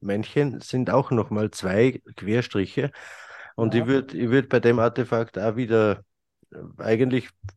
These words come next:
Speaker 1: wenn, wenn ich das untersuchen würde, ich würd trotzdem nur mal die Arbeit auch vom, äh, Alexander Putner hernehmen und schauen, was, was diese Zeichen zumindest nach der, nach der Aussage von Professor Schildmann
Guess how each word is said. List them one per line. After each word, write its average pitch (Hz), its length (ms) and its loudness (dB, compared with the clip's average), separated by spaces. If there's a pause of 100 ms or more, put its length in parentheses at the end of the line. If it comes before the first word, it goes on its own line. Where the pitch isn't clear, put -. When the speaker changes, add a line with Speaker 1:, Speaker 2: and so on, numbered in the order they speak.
(120)
Speaker 1:
wenn, 110 240 0
wenn 107 120 0
ich 123 160 -4
das 120 200 -4
untersuchen 117 840 -4
würde, 123 340 4
ich 104 120 2
würd 113 240 -2
trotzdem 120 440 0
nur 120 120 4
mal 117 120 2
die 107 160 0
Arbeit 101 320 2
auch 104 160 0
vom, 107 380 -6
äh, 101 340 0 (500)
Alexander 110 520 0
Putner 123 340 -2
hernehmen 101 520 0
und 113 180 -2
schauen, 110 420 -4
was, 110 460 -4
was 101 340 -2
diese 110 300 -6
Zeichen 110 840 -2 (100)
zumindest 120 480 2
nach 113 200 2
der, 110 520 2
nach 101 220 -6
der 92 220 -4
Aussage 107 500 0
von 95 400 -4
Professor 101 480 -4
Schildmann 117 560 0